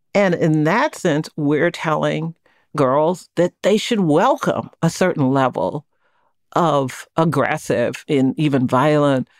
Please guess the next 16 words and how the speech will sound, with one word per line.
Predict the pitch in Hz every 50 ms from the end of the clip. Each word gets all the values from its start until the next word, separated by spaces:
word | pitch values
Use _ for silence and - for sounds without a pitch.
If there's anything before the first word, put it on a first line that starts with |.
| _ - -
attention | 170 151 - - 175 156 147 - - 120 90 107 - -
because | 143 147 - - 190 175 156 170
it's | 190 208 - 196
a | 170
sign | - - - - 175 165 180 185 190 190 185 185 190 185 185 175 -
of | 160 156 151 156 147 147 - _ _ _ _ -
their | 151 165 175 175 165 -
attractiveness | 165 151 - - - 151 156 156 - - 127 - - - - 71 - - - - _ _ _ _ _ _ - - - -
and | 135 151 156 147
that | 147 147 -
they | 165 165 175
should | 185 - - 180 147
be | 147 147 147 147 151
submissive | - - 208 175 156 151 156 165 - - 135 113 -
to | - - - 73
it. | - - - -